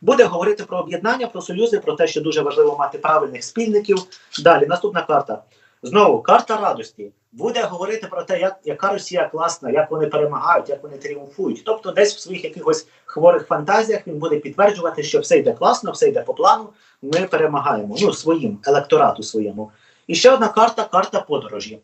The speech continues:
Небезпечна для нас карта, тому що тут такий от всадник на коневі. Це карта якихось переїздів, переміщень. В даному випадку це, скоріше за все, мобілізація воїнів в Україну для війни. Тобто карта,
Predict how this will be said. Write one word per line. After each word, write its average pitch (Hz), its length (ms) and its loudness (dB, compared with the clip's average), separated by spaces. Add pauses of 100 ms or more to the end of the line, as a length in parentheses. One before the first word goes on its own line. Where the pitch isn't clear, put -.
(100)
Небезпечна 175 640 0
для 117 140 -4
нас 117 180 -6
карта, - 340 0
тому 147 200 -6
що 151 160 -6
тут 151 140 -6
такий 151 220 -2
от 127 120 -2
всадник - 520 0
на 120 80 -10
коневі. 202 480 -4 (260)
Це 233 160 0
карта 208 320 2
якихось 180 320 -6
переїздів, 151 440 -2
переміщень. 120 500 -6
В 117 60 -12
даному 214 340 0
випадку 170 440 -2
це, 151 260 4 (180)
скоріше 175 400 -4
за 143 100 2
все, 202 220 2
мобілізація 135 640 -2
воїнів 156 500 -4
в 113 140 -10
Україну 98 540 -2 (300)
для 120 180 0
війни. 104 340 -4 (160)
Тобто 202 260 -6
карта, 180 380 2